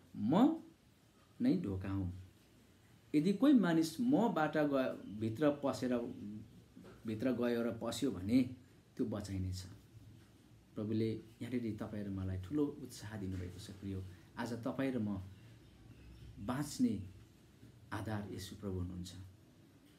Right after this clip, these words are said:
र म तपाईँलाई encourage गर्न चाहन्छु, अहिले तपाईँ जहाँ हुनुहुन्छ त्यो घरभित्र, त्यो कोठामा तपाईँ बस्नुहोस्, बाहिर ननिस्किनुहोस्।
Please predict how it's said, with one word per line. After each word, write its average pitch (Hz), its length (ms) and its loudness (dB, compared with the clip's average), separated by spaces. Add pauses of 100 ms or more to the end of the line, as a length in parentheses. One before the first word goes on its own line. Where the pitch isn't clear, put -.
(540)
र 107 80 -6
म 104 120 -2
तपाईँलाई 107 340 -2
encourage 143 460 4
गर्न 107 200 0
चाहन्छु, 92 580 -4 (600)
अहिले 107 220 0
तपाईँ 101 440 -4
जहाँ 120 240 0
हुनुहुन्छ 135 320 6 (2000)
त्यो 240 180 8
घरभित्र, 131 800 2 (520)
त्यो 117 80 -2 (120)
कोठामा 160 440 2
तपाईँ 98 380 -6 (1800)
बस्नुहोस्, 92 520 -4 (420)
बाहिर 110 320 2
ननिस्किनुहोस्। 123 800 4